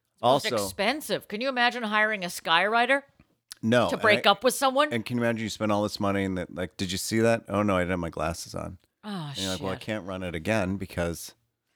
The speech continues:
Speaker 1: Were
Speaker 2: I
Speaker 1: you
Speaker 2: ran out of
Speaker 1: on the
Speaker 2: money."
Speaker 1: beach at Hollywood, Florida between two and two fifteen?
Speaker 2: No, I was at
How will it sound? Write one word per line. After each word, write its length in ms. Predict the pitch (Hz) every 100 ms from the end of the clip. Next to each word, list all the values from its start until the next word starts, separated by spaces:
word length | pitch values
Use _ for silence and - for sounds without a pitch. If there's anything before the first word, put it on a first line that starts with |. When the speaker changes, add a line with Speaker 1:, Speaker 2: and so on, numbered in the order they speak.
| _
Speaker 1:
Were 120 | 196 226
Speaker 2:
I 20 |
Speaker 1:
you 100 | 240
Speaker 2:
ran 100 | 254
out 80 | -
of 0 |
Speaker 1:
on 160 | 220 226
the 40 | 185
Speaker 2:
money." 40 |
Speaker 1:
beach 280 | 214 220 220
at 120 | -
Hollywood, 480 | 180 196 208 208 190
Florida 420 | - 190 180 196
between 420 | 175 175 190 165
two 360 | 160 - 214 214
and 160 | 175 160
two 240 | 208 185
fifteen? 760 | - 180 - - 175 160 185 220
Speaker 2:
No, 180 | 90
I 100 | 85
was 160 | 78 76
at 140 | 82